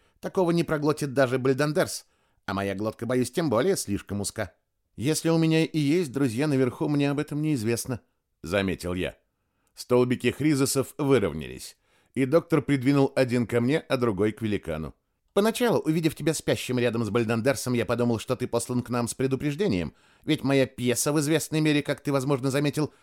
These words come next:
критикует автаркию». «В известной мере?» С сарказмом пробормотала Иолента. «Но, разумеется, посылать палача из цитадели для устрашения пары бродячих фигляров — это уж до абсурда слишком. Рассудив так, я понял.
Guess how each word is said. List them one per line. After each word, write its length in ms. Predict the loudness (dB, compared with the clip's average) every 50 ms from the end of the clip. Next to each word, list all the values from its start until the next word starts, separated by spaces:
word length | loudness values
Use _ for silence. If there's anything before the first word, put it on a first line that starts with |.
| _ _ _ _ -2
критикует 680 | 0 0 0 0 -2 0 4 6 6 6 6 4 -2
автаркию». 580 | -8 -6 -4 -4 -4 -4 -6 -12 -12 -12 -14 -14 _ _ _ _ _ _ _ _ _ -6
«В 220 | -4 -2 0 0 0
известной 600 | 0 0 0 0 -2 -2 -4 -2 0 2 2 4
мере?» 340 | 4 4 2 2 0 -2 -10 _ _ _ _ _ _ _ _ _
С 80 | -14 -10 -6
сарказмом 680 | -2 -2 -2 -2 -2 -2 0 0 0 0 -2 -2 -4 -4
пробормотала 720 | -2 -2 -2 0 0 0 0 0 -2 0 0 0 0 0
Иолента. 720 | 0 -2 -2 0 0 0 0 -2 -2 -4 -6 -12 -14 -14 _ _ _ _ _ 0
«Но, 180 | 2 2 4
разумеется, 600 | 4 2 2 2 0 0 0 0 -2 -4 -6 -6 -8 -12 -12 -6
посылать 400 | -4 -2 -2 0 2 2 0 0
палача 300 | 0 0 -2 0 2 2
из 140 | 2 2 0
цитадели 580 | -2 -6 -4 -2 0 2 2 2 2 2 0 -2 _ -8
для 160 | -2 2 4
устрашения 580 | 4 2 2 0 -4 -2 -2 0 0 2 2 0
пары 240 | 2 2 2 2 2
бродячих 420 | 2 2 0 0 0 -2 -6 -10
фигляров — 500 | -8 -6 -4 0 2 2 2 2 0 -4 _ _ _ _ _ -2
это 220 | -2 0 2 2
уж 120 | 2 2 2
до 140 | 2 0
абсурда 400 | 0 0 -2 -4 -4 -4 -2 -4
слишком. 440 | -6 -6 -8 -10 -12 -12 -14 -18 -18 _ _ _ _ _ _ _ -6
Рассудив 500 | -6 -4 -2 -2 -2 0 0 0 0 0
так, 200 | -2 -6 -6 -6
я 80 | -8
понял. 300 | -4 -4 -2 -2 -4 -4